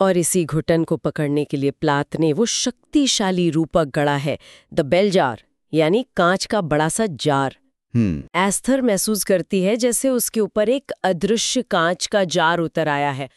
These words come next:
Speaker 1: जो उसे बाकी दुनिया से अलग कर देता है।
Speaker 2: हवा बासी और घुटन भरी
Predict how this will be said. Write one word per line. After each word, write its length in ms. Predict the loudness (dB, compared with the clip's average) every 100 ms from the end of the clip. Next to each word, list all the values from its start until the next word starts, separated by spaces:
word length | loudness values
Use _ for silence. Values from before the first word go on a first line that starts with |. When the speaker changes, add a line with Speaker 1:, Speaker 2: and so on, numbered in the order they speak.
| _ _ -4
Speaker 1:
जो 160 | 0 0
उसे 240 | 0 0
बाकी 400 | 0 -2 -2 -2
दुनिया 340 | 0 2 0
से 180 | 0 -2
अलग 320 | 0 0 -2 -2
कर 140 | -4 -2
देता 360 | -2 -4 -4
है। 240 | -4 -6 -12 _ -4
Speaker 2:
हवा 200 | 0 2
बासी 500 | 2 0 0 0 2
और 140 | 0
घुटन 440 | -2 -4 0 0 2
भरी 360 | 2 2 -2